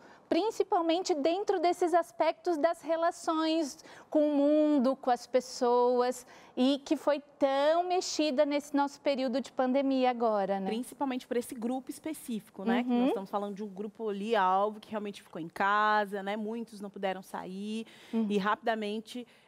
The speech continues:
Speaker 2: essas gerações, as crianças que também são, né, um grupo
Speaker 1: Uhum.
Speaker 2: bem de risco ali da pandemia, e os mais velhos ali, a terceira idade.
Speaker 1: É, a gente tem um, um do, nos estudos de envelhecimento, pra gente ter uma velhice bem-sucedida,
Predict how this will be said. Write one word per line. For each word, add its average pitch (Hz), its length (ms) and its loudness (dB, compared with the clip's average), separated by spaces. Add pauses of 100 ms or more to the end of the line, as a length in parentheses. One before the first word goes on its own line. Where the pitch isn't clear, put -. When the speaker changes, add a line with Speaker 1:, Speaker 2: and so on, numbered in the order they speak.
Speaker 2:
essas 202 420 -4
gerações, 220 800 -2
as 202 140 -10
crianças 233 760 0
que 277 120 -8
também 247 400 -4
são, 233 520 -4
né, 214 220 -2
um 262 100 -6
grupo 208 360 -6
Speaker 1:
Uhum. 202 80 -10
Speaker 2:
bem 226 200 -4
de 240 120 -4
risco 226 480 -6
ali 220 160 -6
da 214 120 -6
pandemia, 208 640 -4
e 247 360 -6 (260)
os 226 160 -6
mais 233 260 -2
velhos 202 500 2
ali, 190 260 -2
a 190 60 -6
terceira 196 360 -10
idade. 170 560 -10
Speaker 1:
É, 208 300 0
a 220 100 2
gente 254 320 -2
tem 302 300 0
um, 277 320 0
um 285 360 2
do, 262 200 0
nos 269 320 2
estudos 254 500 0
de 196 100 -4
envelhecimento, 202 1000 -2
pra 220 160 0
gente 247 200 -2
ter 285 80 2
uma 262 160 2
velhice 247 760 0
bem-sucedida, 220 1120 -2